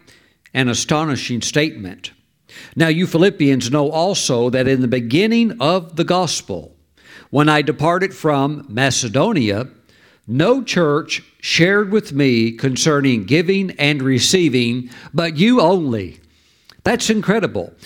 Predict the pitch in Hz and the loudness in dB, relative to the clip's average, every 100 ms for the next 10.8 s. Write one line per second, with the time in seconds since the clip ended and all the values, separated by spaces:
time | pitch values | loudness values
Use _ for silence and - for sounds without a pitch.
0 | - - 143 190 190 185 180 180 185 208 | -20 -16 -4 -2 0 -2 0 0 0 -2
1 | - 151 - 143 143 139 131 120 - - | -2 -2 0 0 2 0 0 -2 -8 -20
2 | - - 151 156 139 139 - 151 143 143 | -14 0 2 2 0 0 2 2 2 0
3 | 139 139 208 - 190 147 151 - - _ | -2 0 0 0 0 0 -2 -6 -14 _
4 | - - 202 202 147 131 143 143 - 156 | -14 -4 0 2 2 2 2 -2 -2 2
5 | 175 147 165 165 160 156 143 143 165 202 | 2 2 0 0 -2 -2 0 2 2 2
6 | 202 123 107 117 101 123 - - - _ | -2 -2 2 2 2 -4 -10 -20 -20 _
7 | 107 160 170 165 143 135 160 220 226 131 | -2 0 2 0 0 -2 0 2 2 2
8 | 143 135 - 196 117 113 110 117 - _ | 2 2 2 2 2 -2 -4 -8 -16 _
9 | 95 160 156 107 - - _ _ - 101 | -4 -2 0 -2 -10 -20 _ _ -14 -2
10 | 151 147 131 143 139 110 87 | 2 2 0 0 0 -2 -4